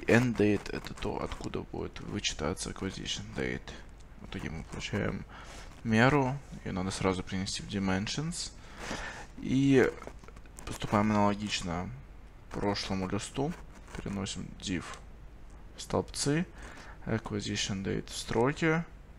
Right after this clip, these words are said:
но р-, при этом раскрываем её до уровня месяца. И делаем её в формате,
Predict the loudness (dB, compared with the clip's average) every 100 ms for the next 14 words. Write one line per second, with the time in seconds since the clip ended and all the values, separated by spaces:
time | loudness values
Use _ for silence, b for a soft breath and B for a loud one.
0 | -18 -16 B B B B B B -16 -18
1 | -18 -18 -16 -16 -16 -16 -16 -14 -6 0
2 | 2 4 4 4 2 2 0 2 -2 -4
3 | -4 -2 2 2 2 2 2 4 2 2
4 | -2 -2 0 2 2 2 0 -6 -12 -6
5 | -4 -4 -6 -6 -6 -6 -10 -14 -14 -14
6 | -14 B B B B -16 -14 -10 -6 -2
7 | -2 -4 -8 -14 -2 2 4 4 2 0
8 | -4 -8 -12 -8 -6 -2 0 0 -2 -4
9 | -2 0 0 0 0 -2